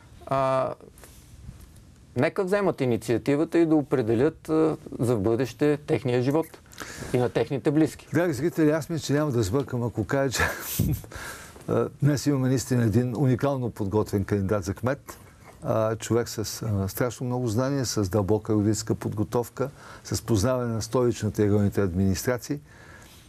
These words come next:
Speaker 2: И смятам, че получихме едно удоволствие, представяйки адвокат Александър Ненков като кандидат за районен кмет в голям, голям и важен столичен район.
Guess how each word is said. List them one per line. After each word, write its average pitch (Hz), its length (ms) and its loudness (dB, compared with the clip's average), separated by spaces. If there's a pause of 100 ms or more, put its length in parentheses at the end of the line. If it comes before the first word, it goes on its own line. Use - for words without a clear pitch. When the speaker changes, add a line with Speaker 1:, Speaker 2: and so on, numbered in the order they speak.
(140)
Speaker 2:
И 123 40 4
смятам, 165 200 2
че 135 140 -4
получихме 135 360 0
едно 135 180 2
удоволствие, 117 600 2
представяйки 107 680 0
адвокат 101 420 0
Александър 104 520 0
Ненков 123 480 0 (500)
като 123 460 0
кандидат 110 500 0
за 101 100 -2
районен 107 300 0
кмет 110 600 -2
в 107 200 0 (280)
голям, 113 440 2
голям 107 540 2
и 127 100 4
важен 98 380 2
столичен 101 440 0
район. 92 320 2